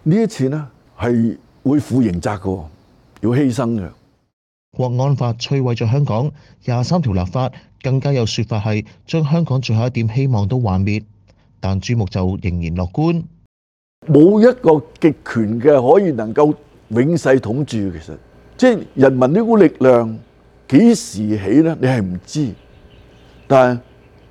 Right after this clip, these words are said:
Speaker 1: 人民唔會噉樣甘願做奴隸一世嘅。其實
Speaker 2: 自己身在台灣，戰友就喺牢獄中。喺朱牧心目中，經常想返香港探一探呢班戰友，但同時又有唔少人勸佢唔好冒呢個風險，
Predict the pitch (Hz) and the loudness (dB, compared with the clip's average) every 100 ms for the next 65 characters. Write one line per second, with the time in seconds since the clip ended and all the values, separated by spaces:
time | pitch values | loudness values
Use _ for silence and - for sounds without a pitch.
0 | - 131 127 120 117 110 110 110 113 151 | -2 0 2 2 0 0 -2 0 4 4
1 | 151 165 165 175 175 127 113 110 92 95 | 4 2 2 2 2 2 2 0 -2 -6
2 | - 110 123 - 110 76 - - - - | -2 0 0 -2 -10 -10 -14 -18 -20 -20
3 | - _ _ _ _ - 98 117 117 - | -20 _ _ _ _ -10 -6 -4 -4 -2
4 | 120 110 92 87 95 135 160 - - - | -2 -2 -4 -4 -2 0 -2 -6 -20 -10
5 | - 110 107 110 101 117 110 87 90 156 | -4 -2 0 0 0 -2 -2 -2 -4 -2
6 | 156 165 - _ _ _ _ _ _ - | -2 -4 -8 _ _ _ _ _ _ -6
7 | 92 - 117 107 - - 113 87 131 135 | -6 -2 -2 -2 -4 -4 -4 -4 -4 -4
8 | - - _ - 151 160 87 90 101 120 | -6 -14 _ -6 -4 -2 -4 -2 -4 -2
9 | 135 147 139 113 - - 113 127 143 120 | 0 0 0 -2 -6 -6 -4 -2 -2 -2
10 | 127 139 135 - 107 101 95 110 - _ | -2 -2 -4 -2 -2 0 -2 -4 -8 _
11 | _ _ _ - 117 113 92 104 98 104 | _ _ _ -6 -4 -2 -4 -2 -2 -2
12 | 107 98 85 135 120 87 - - - 131 | -2 -4 -4 -2 -2 -4 -8 -12 -4 -2
13 | 120 117 87 120 123 104 123 104 143 127 | 0 -2 0 0 0 0 -2 -2 0 0
14 | 110 135 | 0 -4